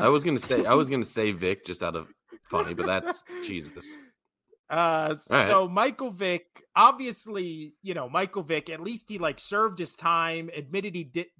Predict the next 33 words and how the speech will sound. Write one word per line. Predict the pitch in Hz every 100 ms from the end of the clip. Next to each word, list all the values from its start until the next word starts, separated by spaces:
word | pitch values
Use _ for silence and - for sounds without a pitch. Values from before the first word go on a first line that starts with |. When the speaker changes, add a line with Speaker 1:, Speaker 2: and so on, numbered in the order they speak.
| 131
Speaker 2:
did | 165 165 143
what | 147 151
w-, | 127 _
he, | 123 185 160 - _
what | 180 226
he | 214
did | 196 175
was | 151 120
wrong, | 160 190 185 180 175
kinda | - 185 190
has | 190 175
a | 156
repentance | 139 135 _ 180 196 196 185 - -
for | 170 165
it, | 160 156 - - _
has | 165 165
turned | - 220 214
into, | 196
like, | 170 160
a | 147
great | 143 165 180
motivational | 160 170 147 143 165 - 156
guy, | 151 151 147
great | 127 180 359 - 123
analyst | 156 196 202 220 - 160
when | 147
I |
see | 143 185
him | 170
on | 156
shows | - 135 147
talking | - 143 151
about | 135